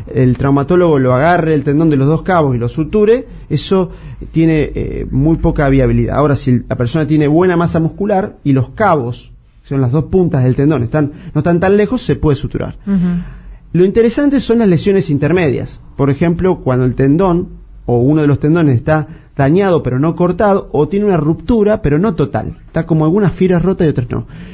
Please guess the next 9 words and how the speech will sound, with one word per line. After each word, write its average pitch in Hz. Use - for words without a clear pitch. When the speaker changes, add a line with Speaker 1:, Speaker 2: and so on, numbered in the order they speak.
Speaker 1:
En 175
ese 220
caso, 202
se -
puede 196
poner 190
dentro 208
del 185
tendón 208